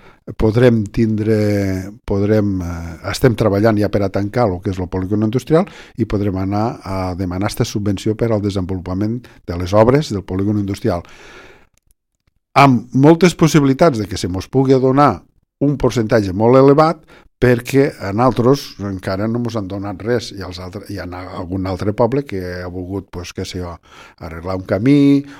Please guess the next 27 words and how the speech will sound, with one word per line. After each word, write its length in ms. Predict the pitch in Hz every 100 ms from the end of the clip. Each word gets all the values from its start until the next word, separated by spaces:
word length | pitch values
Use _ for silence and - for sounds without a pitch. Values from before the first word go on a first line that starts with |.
| -
o 140 | 98 90
fer, 360 | - 101 101 -
o 220 | 107 107
modelar 600 | 104 107 101 101 104 104 101
la 140 | 104
caseta 460 | 104 98 110 101 95
de 140 | 101 98
turisme, 640 | 107 135 120 131 131 131 - - -
o 40 |
sigui, 220 | 113 113 98 - _ - - -
coses 320 | 160 156 175
relacionades 800 | 160 156 147 143 139 139 156 156
per 140 | 139 120
a 80 | 123
crear 320 | 123 117 117
llocs 300 | 117 113 104
de 100 | 110
treball. 380 | 104 92 95 90 101
Són, 280 | - 117 113
han 160 | 110
sigut, 420 | - 113 117 123 120
a 60 |
vegades, 380 | 107 110 117 123
actuacions 640 | 127 - 120 113 113 117 -
que 80 |
dius, 220 | 127 104 - - - - -
«Home, 180 | 113 98